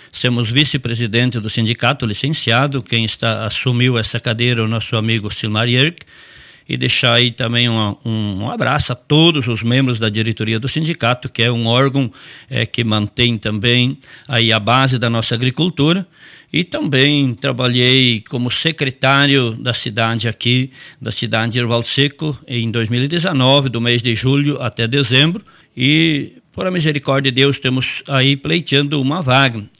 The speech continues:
Sou casado com a pastora Cleni Van Chirales, tenho uma filha, um filho, um criado, um genro, uma nora, dois netos. E essa é a minha alegria de poder, Maico e Márcia, poder estar aqui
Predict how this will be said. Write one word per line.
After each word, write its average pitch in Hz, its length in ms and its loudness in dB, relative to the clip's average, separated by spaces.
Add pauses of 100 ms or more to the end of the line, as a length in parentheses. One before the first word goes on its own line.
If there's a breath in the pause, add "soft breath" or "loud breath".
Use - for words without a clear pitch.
(300 loud breath)
Sou 156 180 -4
casado 131 520 0
com - 80 -6
a 110 40 -2
pastora 120 460 -2
Cleni 127 480 0
Van 120 220 -2
Chirales, 135 680 -2 (520 soft breath)
tenho 127 260 2
uma 123 180 0
filha, 170 560 0
um 127 140 0
filho, 151 460 0
um 135 80 0
criado, 139 600 2 (220)
um 120 240 -4
genro, 135 420 0
uma 117 200 0
nora, 123 320 2
dois 123 260 -2
netos. 139 540 -2 (520 loud breath)
E 135 160 0
essa 143 220 0
é 147 40 0
a - 20 0
minha 151 160 0
alegria 147 440 2
de 131 120 -4
poder, 123 560 0 (160)
Maico 120 400 0
e 113 80 -4
Márcia, 120 360 -2
poder 123 380 -6
estar 117 260 -4
aqui 135 360 -2